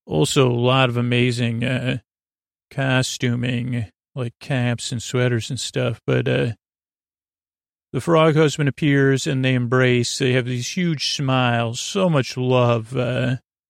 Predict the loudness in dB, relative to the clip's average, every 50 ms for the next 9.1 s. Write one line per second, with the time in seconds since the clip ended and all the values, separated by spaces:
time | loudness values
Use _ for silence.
0 | _ _ _ _ _ _ _ _ _ _ _ _ _ _ _ -8 -4 -4 -2 -2
1 | -4 -4 -2 0 2 2 4 4 4 4 4 4 2 2 0 0 0 0 2 2
2 | 2 4 2 2 2 0 0 2 2 2 2 0 2 0 0 2 0 -2 -2 -6
3 | -2 2 2 2 2 2 0 -4 -4 -4 -2 -2 -2 -2 -4 -4 -2 -2 -2 -2
4 | -2 -2 -2 -4 -6 -8 -8 -6 -4 -4 -4 -4 -4 -4 -4 -4 -4 -2 -2 -2
5 | -2 -4 -4 -4 -4 -2 -2 -4 -4 -6 -8 _ _ _ _ _ _ _ _ _
6 | _ _ _ _ _ _ _ _ _ _ _ _ _ _ _ _ -12 -8 -8 -6
7 | -6 -4 -2 -2 -2 -4 -6 -2 0 2 4 4 4 2 0 -2 -2 -2 -2 0
8 | 0 0 -2 -2 -2 -2 -2 -2 0 2 2 2 2 0 -2 -4 -6 -8 -8 -6
9 | -6 -8